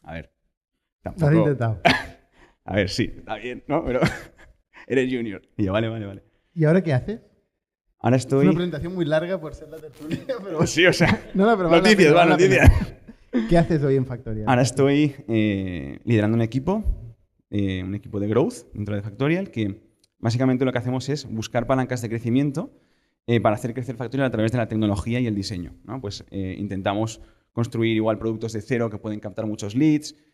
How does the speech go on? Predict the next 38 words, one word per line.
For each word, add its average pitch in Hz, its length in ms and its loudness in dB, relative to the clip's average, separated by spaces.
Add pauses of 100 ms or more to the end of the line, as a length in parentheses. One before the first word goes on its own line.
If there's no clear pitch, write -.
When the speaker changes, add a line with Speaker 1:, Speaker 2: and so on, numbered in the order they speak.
(100)
Speaker 1:
eh, 113 120 2
hacemos 113 280 0
experimentos 113 440 -4
en 117 40 -12
las 110 100 -12
páginas 110 300 -16
públicas 113 360 -6
para 107 140 0
aumentar 107 280 2
la 104 80 -2
conversión, 143 640 -2 (540)
eh, 113 800 2 (160)
también 120 200 0
solucionamos 123 720 2 (920)
problemas 110 560 -2
operacionales 101 840 -2
como, 98 440 -10
eh, 95 360 -10
integrar 107 520 -2
ciertas 113 300 -8
herramientas 113 680 -4
para 110 180 -2
que 113 120 -6
luego 113 260 -2
el 113 60 -6
equipo 110 240 -8
de 110 80 -4
ventas 110 240 -6
pueda 107 180 0
trabajar 104 360 -6
mejor 147 400 -8 (760)
y 113 280 4
básicamente 98 460 -6
es, - 340 -20
es 110 100 -20
un 104 60 -14
poquito 95 240 -14
eso. 110 180 -20